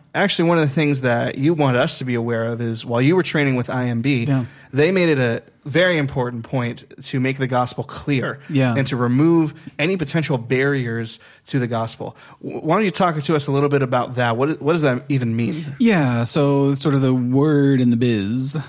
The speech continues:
Speaker 2: there's a dumb way of putting that, is contextualization.
Speaker 1: Mm.
Speaker 2: And, um,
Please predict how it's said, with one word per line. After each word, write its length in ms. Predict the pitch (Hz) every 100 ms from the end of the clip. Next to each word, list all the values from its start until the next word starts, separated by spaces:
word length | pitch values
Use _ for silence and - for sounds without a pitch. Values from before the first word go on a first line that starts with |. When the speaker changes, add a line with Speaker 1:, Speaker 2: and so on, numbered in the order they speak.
| - - - -
Speaker 2:
there's 240 | 113 110
a 80 | 110
dumb 320 | 123 120 107
way 160 | 107 98
of 80 |
putting 240 | 98 104 107
that, 220 | 107 104 -
is 140 | 165 143
contextualization. 1000 | 196 196 - 185 165 151 147 131 110 101
Speaker 1:
Mm. 260 | 151 139 139
Speaker 2:
And, 300 | 147 135 131
um, 380 | 135 127 123